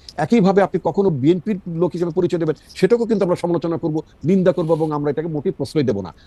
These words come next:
আপনার প্রজাতন্ত্র, প্রজাতন্ত্রের, মানে, কর্মকর্তা থাকুন, তাতেই বরং আপনি রেসপেক্ট পাবেন। আপনার পোশাকের মর্যাদা, আমি পুলিশ অফিসারকে বলেছি,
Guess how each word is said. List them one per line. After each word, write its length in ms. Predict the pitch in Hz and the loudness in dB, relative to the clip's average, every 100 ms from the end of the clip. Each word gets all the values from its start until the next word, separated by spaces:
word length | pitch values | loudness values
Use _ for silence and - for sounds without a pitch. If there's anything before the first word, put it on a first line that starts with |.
| - | -12
আপনার 280 | 123 175 180 | -6 -2 0
প্রজাতন্ত্র, 560 | - 156 170 175 165 - | 2 2 2 0 -2 -4
প্রজাতন্ত্রের, 540 | 156 170 170 160 214 180 | -2 0 -2 -2 -2 -2
মানে, 160 | 165 | -6
কর্মকর্তা 460 | - 156 151 151 147 | -2 -2 -2 -4 -4
থাকুন, 280 | 139 110 90 _ _ - | -6 -8 -12 _ _ -6
তাতেই 220 | 143 214 | -2 2
বরং 200 | 190 190 | 2 2
আপনি 180 | 165 170 | 0 2
রেসপেক্ট 360 | 160 - - | 2 0 -4
পাবেন। 200 | - 135 | 0 -2
আপনার 200 | 131 - - | -2 -6 -6
পোশাকের 340 | 175 214 190 | -4 -2 0
মর্যাদা, 260 | 165 151 135 | 0 0 0
আমি 120 | 147 - - | -2 -6 -4
পুলিশ 160 | 214 | 0
অফিসারকে 320 | 185 170 170 160 | 0 0 -2 -2
বলেছি, 220 | 131 | -2